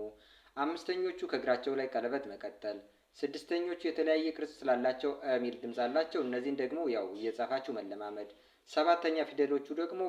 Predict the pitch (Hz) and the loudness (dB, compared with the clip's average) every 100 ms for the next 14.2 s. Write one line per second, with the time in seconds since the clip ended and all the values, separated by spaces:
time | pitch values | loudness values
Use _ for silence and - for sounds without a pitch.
0 | 127 - 131 147 147 160 135 127 127 117 | -4 2 6 6 4 -2 0 -4 0 0
1 | 117 117 113 113 - 165 185 107 107 107 | 2 -2 0 0 0 -4 0 -2 -2 -4
2 | 104 107 107 104 104 107 - 113 110 175 | -6 -8 -8 -6 -6 -6 -6 -4 -2 -2
3 | 147 101 98 104 104 - 131 - 98 107 | -6 -8 -8 -8 -8 -4 -4 -4 -4 0
4 | 123 110 92 110 127 139 - 139 165 - | 0 -2 -2 0 2 0 -2 4 4 2
5 | - - - - _ _ _ _ _ _ | -10 -20 -20 -20 _ _ _ _ _ _
6 | - 147 165 175 - 180 170 170 170 190 | -8 4 6 6 4 2 4 4 4 2
7 | 214 233 220 170 175 185 202 151 180 196 | 2 2 2 2 2 2 0 4 6 4
8 | 165 160 151 143 147 143 143 143 - 139 | 2 2 4 2 2 2 2 0 2 2
9 | 143 139 135 127 151 175 175 131 127 123 | 2 0 -2 0 -2 -2 -2 0 0 0
10 | 123 123 120 123 120 120 170 220 - - | 2 2 2 2 2 2 -2 -4 -10 -16
11 | 110 120 123 123 127 123 131 127 123 117 | -4 0 0 2 0 2 2 0 -2 -2
12 | - 113 113 117 170 233 - - _ _ | -2 0 0 2 0 -2 -8 -20 _ _
13 | _ 110 123 147 147 160 160 160 156 135 | _ -4 -2 2 2 2 0 -2 0 2
14 | 139 | 2